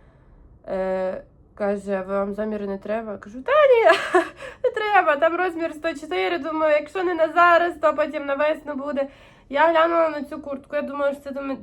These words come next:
ну, там вона написана була, демісезонка, але, типа, що син носив зимою. Бляха, то це я не знаю, це, це зимова, а не демісезонка, вона зимова тоньша, <laughs> ніж ця.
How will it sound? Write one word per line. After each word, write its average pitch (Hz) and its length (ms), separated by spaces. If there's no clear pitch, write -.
ну, 302 160
там 311 240
вона 320 160
написана 311 580
була, 226 260
демісезонка, 233 1000
але, 214 160
типа, 226 300
що 233 160
син 311 260
носив 277 360
зимою. 233 320
Бляха, 240 320
то 226 100
це 254 220
я 277 100
не 277 100
знаю, 240 440
це, 202 80
це 233 180
зимова, 254 500
а 247 120
не 220 120
демісезонка, 214 680
вона 233 160
зимова 262 480
тоньша, 262 680
<laughs> - 200
ніж 254 320
ця. 247 340